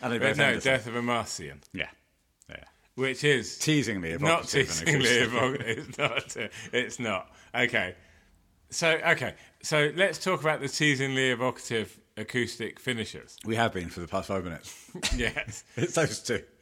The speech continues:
Speaker 2: <laughs> Yeah. So where do you stand?
Speaker 1: Right now, I've just come out Tangelo. I love it. I love Road Tripping, so.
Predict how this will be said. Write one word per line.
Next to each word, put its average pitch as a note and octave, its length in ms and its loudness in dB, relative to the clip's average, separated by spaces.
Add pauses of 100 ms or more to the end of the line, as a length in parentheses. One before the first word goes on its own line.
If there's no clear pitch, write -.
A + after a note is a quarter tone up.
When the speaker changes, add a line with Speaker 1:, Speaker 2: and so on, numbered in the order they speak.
(120)
Speaker 2:
<laughs> - 320 -8
Yeah. C#3 200 0 (320)
So B2+ 280 2
where C3+ 220 4
do A2 100 -6
you A2 60 -4
stand? G#2+ 300 -8 (1040)
Speaker 1:
Right C#3 280 2
now, B2+ 180 6
I've A2 80 -2
just A#2+ 180 -2
come A2+ 100 -2
out G2+ 140 -4
Tangelo. F2+ 520 -6
I E2+ 60 -4
love E2+ 180 -6
it. E2+ 160 -10
I F2 80 -8
love F2+ 240 -6
Road D#2+ 160 -8
Tripping, C#2+ 380 -12
so. C#2 160 -12